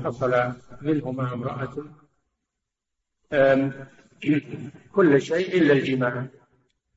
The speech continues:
النظر واللمس و-، وجاء تائبا إلى النبي صلى الله عليه وسلم فقال، فأنزل الله هذه الآية: "وأقم الصلاة طرفي النهار"، الفرائض يعني،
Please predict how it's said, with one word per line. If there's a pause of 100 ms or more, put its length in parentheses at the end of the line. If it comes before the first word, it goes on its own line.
(240)
النظر
واللمس
و-، (1120)
وجاء
تائبا (180)
إلى
النبي
صلى
الله
عليه
وسلم (1400)
فقال، (440)
فأنزل
الله
هذه
الآية: (960)
"وأقم
الصلاة
طرفي
النهار"،
الفرائض
يعني،